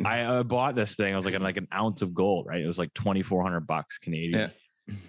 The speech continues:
Speaker 1: And, uh, he gave it to me, and I was like, "Oh, this is it." Like, I was looking, I was hoping I was get, like, one of those, like, bars for twenty-four hundred bucks, and it was just this little
Speaker 2: No.
Speaker 1: Oh, it's pathetic.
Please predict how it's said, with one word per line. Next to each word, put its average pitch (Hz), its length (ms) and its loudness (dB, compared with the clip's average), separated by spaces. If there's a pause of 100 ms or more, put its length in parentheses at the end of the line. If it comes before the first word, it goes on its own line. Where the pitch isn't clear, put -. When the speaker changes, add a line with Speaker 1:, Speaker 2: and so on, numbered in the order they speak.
(200)
Speaker 1:
And, 87 420 0
uh, 85 160 0
he 95 100 -4
gave 104 280 2
it 110 120 -6
to 101 100 -12
me, 87 140 -4
and 85 100 -4
I - 20 -10
was - 160 -6
like, 90 200 -4
"Oh, 101 280 -4 (120)
this 104 180 -6
is 95 140 -2
it." 117 260 2
Like, 101 140 -2
I 107 100 0
was 113 140 -2
looking, 127 200 2
I 110 60 6
was 120 140 2
hoping 139 240 2
I 120 40 6
was 107 120 -2
get, 113 140 0
like, 104 120 2
one 110 140 4
of 110 80 6
those, 101 100 4
like, 92 220 0
bars 98 360 4
for 92 140 0
twenty-four 92 480 2
hundred 92 200 2
bucks, 92 520 -2
and 92 80 -2
it 87 60 -2
was - 100 -6
just - 220 -6
this - 260 -8
little 110 400 0 (1400)
Speaker 2:
No. 98 300 -4 (120)
Speaker 1:
Oh, 110 220 0
it's 85 100 -10
pathetic. 92 640 -4